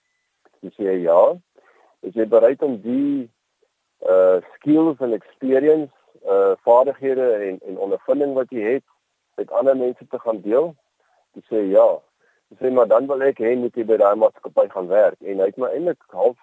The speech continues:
geroep en geplaas in daai maatskappy. Want skielik kon ek vir hierdie maatskappy begin intree en bid. En ek kon vir my C E O begin bid en hy het op die ou einde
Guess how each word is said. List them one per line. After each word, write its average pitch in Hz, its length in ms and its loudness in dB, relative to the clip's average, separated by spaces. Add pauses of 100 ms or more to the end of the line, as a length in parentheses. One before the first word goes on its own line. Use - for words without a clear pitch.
(280)
geroep 110 380 -6
en 123 120 -4
geplaas - 500 -2
in 107 80 -6
daai 101 180 0
maatskappy. 101 600 -4 (880)
Want 113 300 0
skielik 185 320 -4
kon 165 180 0
ek 165 140 0
vir 143 220 0
hierdie 123 260 -6
maatskappy 139 560 0
begin 117 500 -8 (260)
intree 139 380 -4
en 95 160 -4
bid. 117 200 2 (1200)
En 113 140 -2
ek 117 100 0
kon 139 200 2
vir 139 140 -6
my 123 340 2
C - 160 -16
E 156 300 -4
O 190 100 -2
begin 135 380 -6
bid 104 140 2 (200)
en 104 300 -8 (140)
hy 104 180 2
het 147 160 -6
op - 60 -14
die 120 120 -2
ou 139 140 -2
einde 135 180 -6